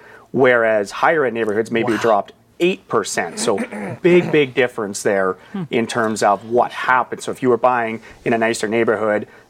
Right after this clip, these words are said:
Speaker 1: not on the busy street, you know, that type of thing, you definitely got impacted a lot less.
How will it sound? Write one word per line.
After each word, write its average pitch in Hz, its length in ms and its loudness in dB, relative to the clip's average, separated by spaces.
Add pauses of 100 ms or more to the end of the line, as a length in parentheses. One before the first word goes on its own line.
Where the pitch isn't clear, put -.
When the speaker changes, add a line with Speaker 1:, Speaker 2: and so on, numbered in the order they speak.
Speaker 1:
not 117 260 4
on 123 120 -2
the 113 60 -6
busy 117 340 0
street, 131 520 -2
you 117 60 0
know, 101 80 0
that 113 180 2
type 113 160 -6
of 104 80 -6
thing, 107 280 -2 (260)
you 123 100 -2
definitely 117 340 0
got 107 120 0
impacted 104 480 -2
a - 40 -4
lot 92 340 -2
less. - 400 -10